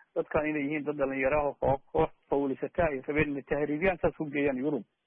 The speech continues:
Arrintaas Ilaahay mahadi baa ku guulaysanay. Eh, waxaana noo suurto gashay maanta oo bishu tahay labaatan iyo toddoba inaan ka dhoofino magaalada Boorta Suudaan oo ay si nabad ugu noqon doonaan waddanka Soomaaliya. Waxayna isugu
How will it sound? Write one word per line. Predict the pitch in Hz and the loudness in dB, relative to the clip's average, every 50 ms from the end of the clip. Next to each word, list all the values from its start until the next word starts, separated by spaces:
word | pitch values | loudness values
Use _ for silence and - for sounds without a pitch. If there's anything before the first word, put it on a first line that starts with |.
| _ _ _ _ - _ _ _ _ - | _ _ _ _ -20 _ _ _ _ -4
Arrintaas | 156 160 233 214 - 196 165 | -2 -2 -2 0 -2 -2 0
Ilaahay | 185 175 196 202 190 170 | 0 2 2 2 2 2
mahadi | 160 165 180 165 165 | 2 0 0 0 0
baa | 160 | -2
ku | - - 214 | -2 -2 -4
guulaysanay. | 190 196 214 208 196 185 - 202 190 196 202 208 214 _ _ _ _ _ _ _ _ _ _ _ _ - | -2 0 0 0 0 0 0 -4 -2 0 0 -2 -2 _ _ _ _ _ _ _ _ _ _ _ _ -8
Eh, | 190 139 139 139 139 139 143 147 143 143 143 139 143 143 143 139 143 151 156 156 165 156 156 - 262 226 | -4 -2 0 0 2 2 2 2 2 2 2 2 2 2 0 0 -4 -6 -8 -10 -14 -16 -20 -16 -8 -6
waxaana | 165 151 - 170 156 156 160 | -4 0 2 2 2 2 2
noo | 160 165 180 196 - | 2 2 2 2 0
suurto | - 160 - 185 160 | -2 -2 0 -2 0
gashay | 151 151 - - 165 151 147 | 0 0 0 0 -2 -2 0
maanta | 143 151 156 165 165 - 156 | 0 0 0 0 0 -2 -4
oo | 135 127 | -4 -2
bishu | 139 156 - - 143 | -4 -6 -6 -6 -6
tahay | - 151 139 143 | -2 0 2 2
labaatan | 139 127 127 131 - 165 151 | 4 4 2 2 2 -2 -4
iyo | - | -2
toddoba | 151 143 143 165 170 175 156 | -2 0 2 2 2 2 2
inaan | 151 143 135 | 0 -2 -4
ka | - - 160 | -4 -6 -4
dhoofino | 147 139 127 - 143 135 131 | -4 -4 -4 -4 -4 -4 -4
magaalada | 127 123 131 139 151 143 127 | -2 0 0 0 0 -2 -2
Boorta | 120 147 185 180 - 180 - | 0 -2 -2 -2 -4 -10 -4
Suudaan | - 175 160 180 185 196 208 208 _ _ _ - _ - _ _ _ _ _ _ - - | -4 -2 0 2 0 0 -2 -8 _ _ _ -20 _ -20 _ _ _ _ _ _ -8 -4
oo | 147 139 139 | -2 0 0
ay | 139 - | 0 -2
si | - 180 | -4 -2
nabad | 160 151 151 160 151 | -2 2 0 2 0
ugu | 139 135 147 | 0 -2 -2
noqon | 147 139 - 143 139 131 | -2 -2 -2 -2 -2 0
doonaan | 139 135 131 120 | 0 -2 -2 -2
waddanka | 131 139 139 139 131 - - 135 - - | -6 -4 -4 -4 -6 -6 -10 -10 -6 -4
Soomaaliya. | 143 127 131 151 170 165 165 165 170 170 175 - _ _ _ _ _ _ _ _ _ _ - | -4 -2 2 2 2 2 2 2 0 0 -2 -4 _ _ _ _ _ _ _ _ _ _ -2
Waxayna | 160 160 - - 160 156 160 156 | -2 0 0 2 0 0 0 -2
isugu | 143 - - 170 | -4 -6 -4 -4